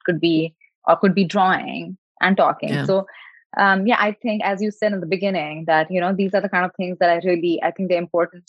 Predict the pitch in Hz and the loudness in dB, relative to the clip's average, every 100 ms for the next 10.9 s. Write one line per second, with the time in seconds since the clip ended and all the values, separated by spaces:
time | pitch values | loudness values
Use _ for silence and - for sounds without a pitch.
0 | - 160 147 156 185 170 156 151 - 156 | -12 -12 -12 -18 -2 2 2 0 0 2
1 | 160 156 170 - - _ - 170 170 175 | 2 0 -2 -14 -18 _ 0 2 2 2
2 | 165 170 165 165 170 170 160 151 165 151 | 2 2 0 0 0 2 2 2 0 0
3 | 120 - - _ _ _ _ _ _ _ | -4 -6 -10 _ _ _ _ _ _ _
4 | 165 151 156 156 160 160 160 147 156 - | 0 0 2 0 0 0 0 -2 -8 -14
5 | - - - 170 156 - 151 180 _ - | -18 -18 -4 0 2 2 -2 -4 _ -6
6 | 247 277 - _ _ _ 220 262 269 311 | 0 0 -2 _ _ _ 0 2 2 0
7 | 320 202 214 202 - - 196 185 175 - | 0 0 0 0 -2 0 2 4 4 2
8 | 180 175 165 170 170 180 175 170 - 156 | 2 2 -2 -2 -2 0 0 -2 -4 -8
9 | 151 - 160 - 151 147 139 151 185 170 | -4 -2 -2 0 2 4 4 4 2 2
10 | 156 - - 147 143 - - 156 | 0 -2 0 2 2 -2 -4 -4